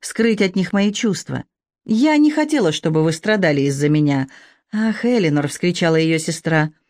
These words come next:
«Мне будет стыдно перед тобой во веки веков. С тобой, собственной сестрой, я обошлась более жестоко, чем поступил бы самый беспощадный пират, даже страшная борода. С тобой,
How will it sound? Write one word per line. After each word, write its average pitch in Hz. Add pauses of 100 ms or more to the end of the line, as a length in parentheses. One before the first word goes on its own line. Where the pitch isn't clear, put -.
(200)
«Мне 220
будет 208
стыдно 196
перед 175
тобой 185
во 180
веки 180
веков. 180 (680)
С -
тобой, 170 (320)
собственной 180
сестрой, 185 (220)
я 175
обошлась 185
более 180
жестоко, 220
чем 160
поступил 175
бы 175
самый 220
беспощадный 196
пират, 254 (260)
даже 143
страшная 165
борода. 180 (560)
С -
тобой, 170